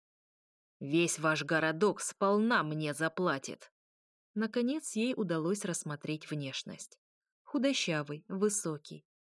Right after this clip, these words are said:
короткие тёмные волосы. Он стоял к ней спиной, раздражённо размахивая руками, дирижируя работниками и пожарными.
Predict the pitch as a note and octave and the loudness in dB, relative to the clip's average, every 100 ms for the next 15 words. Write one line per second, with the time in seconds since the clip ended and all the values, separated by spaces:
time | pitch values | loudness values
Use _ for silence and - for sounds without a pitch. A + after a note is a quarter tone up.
0 | - F3+ F#3 G3 - F3 E3+ F#3 F3+ F3 | -4 0 0 0 -2 -2 0 0 2 0
1 | D#3 D3+ C#3 C#3 - D#3 _ _ _ _ | 0 -2 -4 -6 -8 -10 _ _ _ _
2 | _ F3+ E3 - E3 F#3+ F#3+ F#3 F#3+ F3+ | _ -2 -2 -2 0 0 0 0 0 -2
3 | - G#3+ G3+ C3+ - D#3 C#3+ D3+ D3+ F3 | -2 0 0 -4 -6 -4 -2 -2 0 0
4 | F3+ D3+ D3+ D3+ D#3 - D3 D3 D3 - | 0 -2 -2 -4 -6 -6 -4 -4 -4 -4
5 | G3+ E3 - _ _ _ - G#3+ G#3+ G#3 | -4 -4 -8 _ _ _ -2 2 2 2
6 | B3+ B3+ A3 G3+ F#3+ G#3 B3 A#3 A3+ G#3+ | 2 2 2 0 0 -2 -2 -4 -2 -2
7 | G3+ G#3+ G#3 G3+ F3+ D#3 C#3 C3 C3 | -2 -2 -2 -2 0 -4 -6 -12 -14